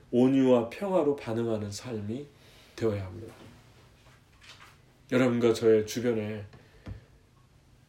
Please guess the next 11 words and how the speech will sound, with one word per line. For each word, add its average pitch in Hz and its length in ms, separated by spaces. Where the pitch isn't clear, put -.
성적인 170 1200
폭력뿐만이 196 840
아니라 107 420
언어적인 117 580
폭력, 120 460
또 139 160
여러 123 220
가지, 117 600
아, 104 260
삶에서 156 800
고통당하면서 131 1200